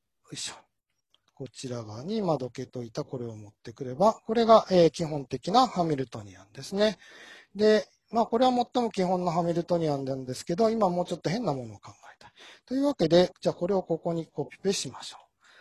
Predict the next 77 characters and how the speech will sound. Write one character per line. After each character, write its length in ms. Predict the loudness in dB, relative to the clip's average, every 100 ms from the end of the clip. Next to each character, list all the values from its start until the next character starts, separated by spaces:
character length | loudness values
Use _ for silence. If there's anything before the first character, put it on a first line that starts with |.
| _ _
う。 80 | -16
コ-、 40 | _
と 80 | -2
い 40 |
う 40 | 0
よ 60 | 0
う 40 |
な 60 | -2
こ 100 | -2
と 120 | 2
が 120 | 2
で 160 | 4 -2
き 120 | -8
ま 120 | -16
す。 100 | -16 -18 -18 -6
コ 140 | -2 -2
ピ 180 | -2 2
ペ 180 | 4
し 160 | 4 4
て、 220 | 6 6 4
プ 80 | 4
ラ 140 | 6 6
イ 40 |
ム 120 | 4
と 140 | -4 -4
書 100 | -4
き 140 | -4
ま 140 | -4 -4
す 120 | 4
が、 160 | 4
こ 160 | 4 -2
こ 200 | 0 0
に、 260 | 0 -2 -4 _ _ _ _ _ _ _ _ _ _
と 100 | 0
い 100 | 2
う 60 | 2
ふ 160 | 2 0
う 60 |
に、 220 | 2 -2 4
ま 260 | 6 6 4
あ、 80 | 0
あ 40 |
の、 140 | 0 4
板 280 | 4 4
書 220 | 0 0 0
を 60 |
し 200 | -2 -2
な 120 | 0
が 140 | 4 6
ら、 260 | 8 6 2 _
こ 120 | -6
う 20 |
や 60 | -4
っ 20 |
て 160 | -6 -12
こ 180 | -10 -12
う 40 |
マ 240 | -10 -12 -14
ー 40 |
カ 120 | -14 -8
ー 60 |
で 120 | -4 -4
な 100 | -6
ん 100 | -12
か 220 | -20 -20
印 440 | -20 -20 -20 -16 -16
を 80 |
つ 100 | -4
け 120 | 0 4
た 140 | 4
り 100 | 2
と 100 | -4
か 140 | -6
し 140 | -6 -2
な 120 | 2
が 140 | 6
ら、 180 | 6 4